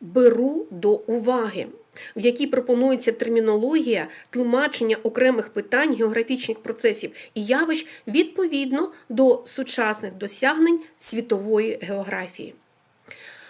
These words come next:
Ми, автори підручника, тримаємо руку на пульсі сучасної географічної науки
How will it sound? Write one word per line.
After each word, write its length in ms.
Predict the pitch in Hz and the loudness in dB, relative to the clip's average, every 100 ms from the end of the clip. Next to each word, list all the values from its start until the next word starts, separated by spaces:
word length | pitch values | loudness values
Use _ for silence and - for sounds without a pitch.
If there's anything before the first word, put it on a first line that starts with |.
| - | 0
Ми, 240 | 269 392 392 | 4 4 2
автори 360 | - 240 285 339 | -2 0 2 2
підручника, 640 | 320 240 339 - 294 254 | 0 0 0 2 0 0
тримаємо 540 | 233 269 302 370 320 277 | 0 0 0 2 4 4
руку 380 | 339 320 294 285 - | 2 -2 -6 -8 -2
на 240 | 247 269 - - | 0 0 -4 -6
пульсі 540 | 269 330 320 - 214 - - | 0 0 2 -2 -2 -6 -18
сучасної 640 | - 269 - 349 381 320 269 | -10 -6 -4 -2 -2 0 0
географічної 640 | 226 220 208 254 - 247 226 | 0 0 -4 -6 -2 0 2
науки 520 | 226 220 220 185 | 2 2 0 -4